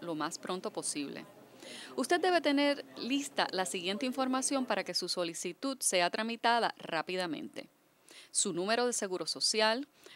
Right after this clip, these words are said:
una licencia para conducir válida del estado de Nueva York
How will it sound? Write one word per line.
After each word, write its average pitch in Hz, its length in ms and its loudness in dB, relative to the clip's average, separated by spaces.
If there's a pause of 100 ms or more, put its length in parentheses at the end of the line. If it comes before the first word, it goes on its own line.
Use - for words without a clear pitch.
(320)
una 277 220 6
licencia 262 420 2
para 220 180 4
conducir 196 480 0
válida 170 600 4
del 160 160 -2
estado 196 380 2
de 233 60 0
Nueva 233 280 2
York 156 380 -2